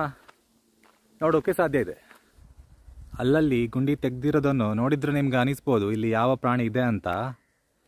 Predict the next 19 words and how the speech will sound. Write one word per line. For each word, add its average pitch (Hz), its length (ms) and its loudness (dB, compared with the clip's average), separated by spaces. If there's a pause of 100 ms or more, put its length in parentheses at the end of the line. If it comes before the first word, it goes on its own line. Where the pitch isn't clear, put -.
(1200)
ಇದು 135 160 0
ನೋಡಿ, 127 200 0
ಇದು 113 260 -4
ಕರಡಿ. 113 360 0 (1120)
ಕರಡಿಗಳು 143 420 2
ಸರಾಗವಾಗಿ 147 640 2
ಮರ 131 180 0
ಹತ್ತುತ್ತವೆ. 123 520 -4 (1120)
ಇವುಗಳು 127 320 0
ಗೆದ್ದಲ 117 420 -2
ಹುಡು-, 127 280 0
ಹುಳುಗಳ 127 460 2 (420)
ಪರಿಣಿತ 127 360 0
ಬೇಟೆಗಾರರು 120 680 2
ಅಂದ್ರೆ 113 220 -2
ತಪ್ಪಾಗಲ್ಲ 104 400 0
ಬಿಡಿ. 90 240 -8 (320)
ಅದಕ್ಕೆ 110 260 -2
ನೋಡಿ, 95 260 -2